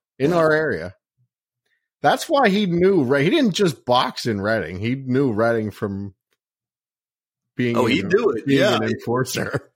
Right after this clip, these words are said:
Speaker 2: And because we haven't edited it yet, I don't know how much stays in, but he was like, "Oh yeah, yeah, I know everything about it." I was like, I was like, "Holy crap. Yeah, you're like, <laughs> you're,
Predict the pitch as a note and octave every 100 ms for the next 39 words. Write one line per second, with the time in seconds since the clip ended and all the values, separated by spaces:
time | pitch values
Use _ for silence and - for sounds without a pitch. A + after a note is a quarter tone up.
0 | _ C3 A#2+ C#3+ C#3+ G3+ G#3+ D#3 C3+ F3
1 | F#3 B2+ A2 A2 G#2+ A2+ D3 D#3 C3 B2+
2 | - A#2 G#2+ A2 F#3 G#3+ G3 E3+ F3+ -
3 | - - G#3 F#3 A3+ C3 D#3+ D#3+ G#3 C#3
4 | D3 G#3 F#3+ D#3+ D3+ D3+ D3 C#3+ - -
5 | - - - _ - - - E3+ G3 A#2+
6 | F3 D#4 C#3 B3+ E4 - E3 D4 G3 B3
7 | D4+ A3 B2 - - - G#4+ G#4+ - -
8 | - - A#3+